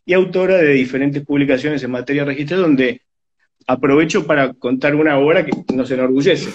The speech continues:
¿eh? Que es esta, que es el tomo nueve de, de la editorial Fenastrea, y que es algo fabuloso en estos tiempos para también leerlo.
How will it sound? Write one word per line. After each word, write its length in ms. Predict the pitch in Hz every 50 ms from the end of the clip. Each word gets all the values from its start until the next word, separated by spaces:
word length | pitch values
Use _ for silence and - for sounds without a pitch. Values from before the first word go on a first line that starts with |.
| -
¿eh? 200 | - 147 - - -
Que 80 | -
es 120 | 127 - -
esta, 480 | 165 156 151 - 156 190 190 180 147
que 80 | 143 123
es 100 | 117 123
el 140 | 120 117 -
tomo 320 | _ 143 135 139 135 139
nueve 440 | 170 185 196 196 185 175 180 175 175
de, 400 | - - 139 - 107 110 110 110
de 180 | 107 113 117 117
la 80 | 120
editorial 840 | 117 117 117 113 117 - 123 123 127 131 135 135 135 131 127 123 123
Fenastrea, 1040 | 120 - - 147 143 139 143 139 135 - - 175 175 175 170 170 170 175 170 170 _ _ _ _ _ _ -
y 200 | 135 131 131 127
que 200 | 127 131 127 135
es 180 | 139 139 - 147
algo 640 | 139 135 131 139 143 135 127 120 110 107 98 104 - -
fabuloso 760 | _ - 127 131 135 139 139 147 143 143 143 - 160 160 143
en 80 | 127
estos 280 | 120 117 - - 107 -
tiempos 320 | - 127 123 127 131 120 -
para 300 | - 101 101 95 92 _ _ _ _
también 280 | - 101 110 113 104 98
leerlo. 300 | 98 92 - 95 -